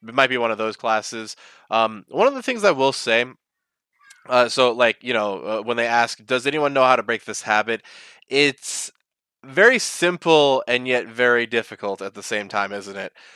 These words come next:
Um, the very simple answer is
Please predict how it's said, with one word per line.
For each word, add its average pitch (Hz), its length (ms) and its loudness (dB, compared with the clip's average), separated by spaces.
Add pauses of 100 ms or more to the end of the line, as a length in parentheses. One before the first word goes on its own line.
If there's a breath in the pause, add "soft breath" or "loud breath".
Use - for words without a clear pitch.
(200 loud breath)
Um, 104 400 -2
the 113 160 -4
very 143 420 0
simple 175 420 -2
answer 139 560 0
is 123 500 0